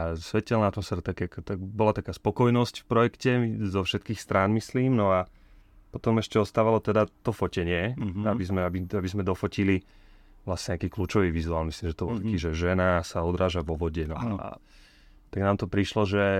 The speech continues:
Speaker 1: také pekné jazero je tam, mm,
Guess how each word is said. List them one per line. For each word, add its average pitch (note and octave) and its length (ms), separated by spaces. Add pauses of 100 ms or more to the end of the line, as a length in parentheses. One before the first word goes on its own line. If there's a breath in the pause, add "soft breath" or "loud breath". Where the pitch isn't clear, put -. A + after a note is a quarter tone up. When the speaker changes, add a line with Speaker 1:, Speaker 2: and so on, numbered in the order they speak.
(640)
Speaker 1:
také B2+ 260
pekné G2+ 400
jazero G2+ 320
je G2 140
tam, G2 240 (260)
mm, F2+ 420